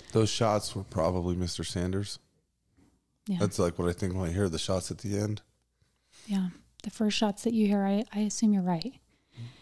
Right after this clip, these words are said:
Speaker 1: 'Cause he was shot right outside those doors, and
Speaker 2: Mm-hmm.
Speaker 1: it was, like, as they were coming in.
Speaker 2: Yeah.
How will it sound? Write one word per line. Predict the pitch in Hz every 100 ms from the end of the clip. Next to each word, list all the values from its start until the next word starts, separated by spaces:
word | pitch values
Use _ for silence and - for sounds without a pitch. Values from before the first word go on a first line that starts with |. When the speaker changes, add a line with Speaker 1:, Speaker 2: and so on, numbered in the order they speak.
| -
Speaker 1:
'Cause | 113 98
he | 110
was | 98
shot | 95 90 -
right | 82 80
outside | 78 - 78
those | 73 82
doors, | 76 82 85 80 -
and | 110 95
Speaker 2:
Mm-hmm. | 101
Speaker 1:
it |
was, | 82 78
like, | 78 - - -
as | 85 82
they | 87
were | 82
coming | - 92 80
in. | 95 101 95 _ _ _ _ _ _ _ _
Speaker 2:
Yeah. | 208 185